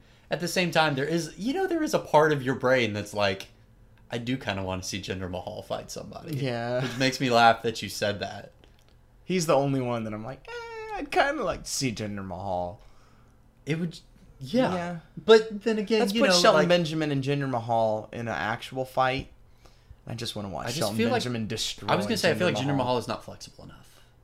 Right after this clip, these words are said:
Speaker 1: to
Speaker 2: Well,
Speaker 1: do
Speaker 2: also
Speaker 1: anything
Speaker 2: Shelton
Speaker 1: with anybody.
Speaker 2: Benjamin's, like, an actual beast,
Speaker 1: Right.
Speaker 2: so
Speaker 1: I'm
Speaker 2: it would
Speaker 1: just,
Speaker 2: be
Speaker 1: you
Speaker 2: bad.
Speaker 1: know, but,
Speaker 2: I
Speaker 1: like
Speaker 2: wanna see Chad Gable and Seth Rollins, and Chad Gable just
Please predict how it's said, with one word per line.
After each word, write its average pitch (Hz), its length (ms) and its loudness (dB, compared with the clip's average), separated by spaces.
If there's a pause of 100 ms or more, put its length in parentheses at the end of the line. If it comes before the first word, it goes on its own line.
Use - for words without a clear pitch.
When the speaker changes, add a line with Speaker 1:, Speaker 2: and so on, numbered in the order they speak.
(140)
Speaker 1:
to 143 80 -2
Speaker 2:
Well, 143 140 4
Speaker 1:
do - 60 -2
Speaker 2:
also 143 260 2
Speaker 1:
anything - 120 -4
Speaker 2:
Shelton 127 220 -2
Speaker 1:
with 113 80 -4
anybody. 113 180 -4
Speaker 2:
Benjamin's, 104 280 -8
like, 98 180 -10
an 95 100 -16 (240)
actual 107 560 -8
beast, 82 400 -10
Speaker 1:
Right. - 160 0
Speaker 2:
so - 340 -6 (880)
Speaker 1:
I'm 214 120 4
Speaker 2:
it 220 40 6
would 294 60 6
Speaker 1:
just, - 100 0
Speaker 2:
be - 80 4
Speaker 1:
you - 80 0
Speaker 2:
bad. 277 120 2
Speaker 1:
know, 202 340 2
but, 202 160 -10
Speaker 2:
I 160 60 8
Speaker 1:
like 214 80 10
Speaker 2:
wanna 240 160 6
see 185 200 0
Chad 139 440 4
Gable 110 400 -2
and 107 100 -8
Seth 113 340 -4
Rollins, 101 380 -6
and 104 100 -8
Chad 117 300 -2
Gable 110 300 -4
just - 160 -10